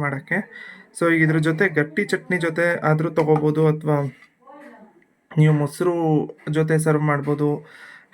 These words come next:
ಗಟ್ಟಿ ಚಟ್ನಿ ಜೊತೆ ಸರ್ವ್ ಮಾಡ್ಬೋದು. Already ಇದ್ರಲ್ಲಿ ಮಸಾಲೆ ಇರೋದ್ರಿಂದ ಇದಕ್ಕೆ ಸಾಗು, ಕೂರ್ಮ ಏನೂ ಅವಶ್ಯಕತೆ ಇಲ್ಲ. ಚಟ್ನಿ ಅಥವಾ ಮೊಸರು ಯಾವ್ದ್ರ ಜೊತೆ ಬೇಕಾದ್ರೂ ಸರ್ವ್ ಮಾಡ್ಬೋದು. ಈಗ ನಾನು ಇದನ್ನ ಚಟ್ನಿ ಜೊತೆ ಸರ್ವ್ ಮಾಡ್ತಾ ಇದೀನಿ.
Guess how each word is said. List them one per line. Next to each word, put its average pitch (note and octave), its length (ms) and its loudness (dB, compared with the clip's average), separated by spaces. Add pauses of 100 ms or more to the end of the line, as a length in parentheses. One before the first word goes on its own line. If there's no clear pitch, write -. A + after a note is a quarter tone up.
ಗಟ್ಟಿ D#3 280 0
ಚಟ್ನಿ D#3+ 320 -2
ಜೊತೆ D#3 260 0
ಸರ್ವ್ C#3+ 260 -2
ಮಾಡ್ಬೋದು. C#3 380 -2
Already E3 260 0
ಇದ್ರಲ್ಲಿ D#3+ 260 -2
ಮಸಾಲೆ D#3 360 0
ಇರೋದ್ರಿಂದ D#3 320 0 (100)
ಇದಕ್ಕೆ D3+ 280 -2
ಸಾಗು, C#3 320 -2 (100)
ಕೂರ್ಮ D3+ 240 0 (140)
ಏನೂ C#3+ 200 -2
ಅವಶ್ಯಕತೆ D3 520 -4
ಇಲ್ಲ. C3+ 100 -4 (160)
ಚಟ್ನಿ D#3 380 0 (140)
ಅಥವಾ D3+ 220 -4 (100)
ಮೊಸರು D#3 300 -2 (220)
ಯಾವ್ದ್ರ C3 240 0 (100)
ಜೊತೆ D3 220 -2
ಬೇಕಾದ್ರೂ C#3 360 -2 (580)
ಸರ್ವ್ C#3+ 260 2
ಮಾಡ್ಬೋದು. C3 400 0
ಈಗ D#3+ 160 0
ನಾನು D3+ 160 0
ಇದನ್ನ E3 180 0 (120)
ಚಟ್ನಿ D#3 240 0 (100)
ಜೊತೆ D#3 140 -2 (100)
ಸರ್ವ್ C#3 240 -2
ಮಾಡ್ತಾ B2 260 -8
ಇದೀನಿ. C#3+ 280 -2